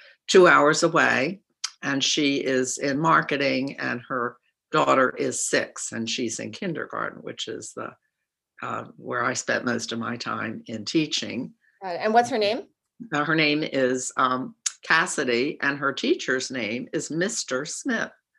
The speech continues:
Speaker 1: And I believe that Mister Smith, uh, teaches a lot like I did. And just from hearing about him, uh, Cassidy's been lucky. She's been in school since, uh, September,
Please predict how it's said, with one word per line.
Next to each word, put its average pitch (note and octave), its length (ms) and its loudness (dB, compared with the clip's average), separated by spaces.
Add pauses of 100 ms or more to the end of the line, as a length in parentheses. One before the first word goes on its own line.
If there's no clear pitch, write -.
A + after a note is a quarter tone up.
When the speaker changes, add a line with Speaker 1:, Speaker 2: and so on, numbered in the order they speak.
(560)
Speaker 1:
And C#3 360 4
I C#3+ 120 2
believe E3+ 440 2
that - 180 2
Mister D3+ 320 -4
Smith, E3 480 0 (560)
uh, D3 140 0 (100)
teaches E3 400 2
a C#3 60 -2
lot D3 360 -2
like C#3+ 240 -2
I E3 200 4
did. - 280 -4 (760)
And C3 240 -2
just C#3 220 -4
from C#3 180 -6
hearing B2+ 380 -2
about B2 440 -2
him, C3+ 320 -6 (400)
uh, C3+ 220 0
Cassidy's E3+ 540 4
been E3 200 -2
lucky. E3+ 340 -4
She's C3+ 300 -4
been D3 220 -8
in C#3+ 120 -6
school D#3+ 600 -4
since, - 460 -10 (460)
uh, C3 200 -2
September, C#3+ 960 -2